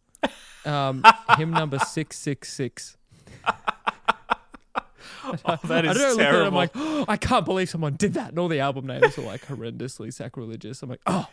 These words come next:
Speaker 1: <laughs> I left. I was like, "Oh."
Speaker 2: That's
Speaker 1: Looking
Speaker 2: pretty
Speaker 1: back on
Speaker 2: funny.
Speaker 1: my arts, it's kinda, it's, it's,
Speaker 2: It's
Speaker 1: it's
Speaker 2: clever.
Speaker 1: still n-, it's clever. Yeah, it's, it's clever and bold to release a whole album like that, I guess, is what I,
Speaker 2: <laughs>
Speaker 1: I wouldn't be as offended now. I'd probably take a photo of it and put it on my Instagram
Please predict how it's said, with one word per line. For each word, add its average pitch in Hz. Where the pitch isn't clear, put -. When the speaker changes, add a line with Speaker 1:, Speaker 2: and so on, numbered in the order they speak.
Speaker 1:
<laughs> -
I 151
left. -
I -
was -
like, 117
"Oh." 135
Speaker 2:
That's 110
Speaker 1:
Looking 147
Speaker 2:
pretty 143
Speaker 1:
back -
on 101
Speaker 2:
funny. 139
Speaker 1:
my 143
arts, -
it's -
kinda, 226
it's, 196
it's, -
Speaker 2:
It's 117
Speaker 1:
it's 180
Speaker 2:
clever. 165
Speaker 1:
still 110
n-, 170
it's 175
clever. 143
Yeah, 151
it's, 160
it's 165
clever 269
and 185
bold 147
to 156
release 139
a 147
whole 147
album 131
like 127
that, -
I 139
guess, 143
is 147
what 135
I, 165
Speaker 2:
<laughs> -
Speaker 1:
I 165
wouldn't 190
be 170
as 139
offended 123
now. 120
I'd 139
probably 139
take 127
a -
photo -
of 139
it -
and 135
put -
it 135
on -
my 120
Instagram 135